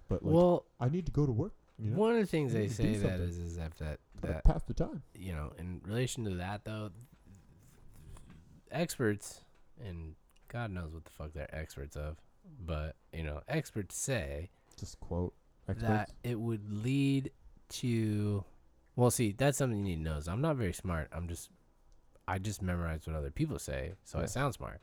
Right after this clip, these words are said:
Speaker 1: That's the theme of, yeah, dude. Eighty-five percent of my sentences start with, "So I was, I heard."
Speaker 2: Yeah.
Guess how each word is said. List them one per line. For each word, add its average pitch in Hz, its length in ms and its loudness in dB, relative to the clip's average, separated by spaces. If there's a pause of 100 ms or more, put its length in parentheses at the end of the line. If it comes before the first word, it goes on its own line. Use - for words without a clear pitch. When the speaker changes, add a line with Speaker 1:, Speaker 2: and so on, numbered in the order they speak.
Speaker 1:
That's 101 180 0
the 92 80 0
theme 92 500 0
of, 80 360 0 (1000)
yeah, 120 240 6
dude. 95 220 2 (160)
Eighty-five 156 380 6
percent 120 240 0
of 98 240 4
my 98 160 2
sentences 95 420 -2
start 90 220 2
with, 87 120 4 (100)
"So 104 200 2
I 110 80 6
was, 113 180 4
I 107 120 4
heard." 101 360 4 (140)
Speaker 2:
Yeah. 113 220 4